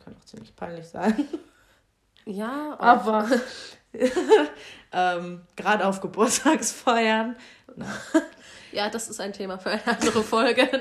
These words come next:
Speaker 2: <laughs> Nein, Spaß. Aber ich find, ähm, wenn man sagt, freundschaftliches Verhältnis, ich hab schon mit mehreren Leuten drüber gesprochen und dann erklärt, wie das Verhältnis zwischen mir und
Speaker 1: Mhm.
Speaker 2: meiner Mutter
Speaker 1: Und
Speaker 2: ist.
Speaker 1: ich find das voll komisch, ne?
Speaker 2: Ja, und dann stoße ich auch ganz oft auf Negativität und sagen die Leute, „Sowas ist ja keine Mutter.“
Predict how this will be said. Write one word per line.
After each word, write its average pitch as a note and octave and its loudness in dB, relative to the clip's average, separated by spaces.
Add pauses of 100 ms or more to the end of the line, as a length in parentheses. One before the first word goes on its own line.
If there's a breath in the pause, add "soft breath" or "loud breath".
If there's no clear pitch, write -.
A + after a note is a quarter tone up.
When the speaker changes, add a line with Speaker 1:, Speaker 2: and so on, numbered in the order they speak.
Speaker 2:
<laughs> - -14
Nein, G#3+ -8
Spaß. F#3 -10
Aber F#3 -8 (340 loud breath)
ich - -10
find, B3+ -6
ähm, G#3+ -4
wenn A3+ -4
man C4+ -2
sagt, D#4+ -6
freundschaftliches B3+ -8
Verhältnis, A3+ -10 (240 loud breath)
ich - -14
hab C#4+ -4
schon A3 -8
mit - -10
mehreren B3 -8
Leuten G3+ -8
drüber F#3+ -10
gesprochen F3+ -10 (520 soft breath)
und G#3+ -4
dann G3+ -6
erklärt, G3 -8
wie A#3+ -8
das A#3 -10
Verhältnis F#3+ -12
zwischen G3 -8
mir F#3+ -2
und F#3 -6
Speaker 1:
Mhm. - -10
Speaker 2:
meiner E3+ -8
Mutter G3 -10
Speaker 1:
Und - -6
Speaker 2:
ist. F#3+ -4
Speaker 1:
ich - -10
find G3 -2
das F3+ -6
voll E3 -6
komisch, G3+ -6
ne? E3+ -12 (460)
Speaker 2:
Ja, C4+ -2
und G#3 -6
dann G#3 -6
stoße B3+ -8
ich A#3 -12
auch G3 -14
ganz B3+ -8
oft C4 -14
auf - -10
Negativität G#3+ -8
und B3 -10
sagen G#3+ -8
die G#3 -8
Leute, G#3+ -8
„Sowas G3+ -12
ist - -16
ja G3 -12
keine F3+ -12
Mutter.“ D#3+ -12